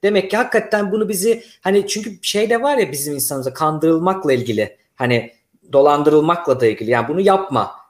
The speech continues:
Niye yapma? İşte beni birileri kandırıyor. O kadar da ciddi değil. Ben yaparım. Bak bilmem kim de yapmış. Hayır işte yani onun arasındaki bağlantıyı anlarlarsa aradaki şey çok değişir. Bu işte koronada da görüyoruz bunu.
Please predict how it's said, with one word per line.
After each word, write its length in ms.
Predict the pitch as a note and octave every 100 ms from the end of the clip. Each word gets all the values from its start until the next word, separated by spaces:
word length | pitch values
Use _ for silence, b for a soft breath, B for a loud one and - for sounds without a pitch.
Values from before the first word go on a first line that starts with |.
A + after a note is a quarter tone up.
| F#3+
Niye 200 | G#3+ E3
yapma? 400 | C3+ - G#3+ G#3+
İşte 160 | F3
beni 180 | F3+ F3+
birileri 300 | F3+ D3+ F#3+
kandırıyor. 540 | G3 F3 E3+ D#3 D#3+ G3
O 80 | F3+
kadar 280 | D#3+ D#3
da 80 | E3
ciddi 360 | - - - B2+
değil. 220 | G3 F#3
Ben 120 | F3+ E3
yaparım. 440 | E3+ - B2 C#3
Bak 200 | F3 E3+
bilmem 280 | D#3+ D#3+ D3+
kim 200 | D#3+ C3
de 40 |
yapmış. 540 | A2+ G2+ - - - b b b
Hayır 300 | - C#4 B3+
işte 300 | F3+ - A#2+
yani 260 | C3+ D#3 D3+
onun 340 | - G3+ C4+
arasındaki 600 | A3+ C#4+ C#4+ B3+ A3+ F#3
bağlantıyı 640 | B3 C#4 G#3+ F3 - C#3+
anlarlarsa 880 | C3 C#3+ F3+ E4 D#4+ F3 - C4 F4 - B B
aradaki 360 | F#3 A#3+ A#3 -
şey 160 | A#3+ A3+
çok 240 | A3 G#3+
değişir. 240 | D3+ D#3 D#3
Bu 80 | A3+
işte 240 | A3+ -
koronada 440 | G3 G#3 A#3+ A#3
da 40 | B3
görüyoruz 500 | E3+ D3 C3 B2 A2
bunu. 200 | G#2+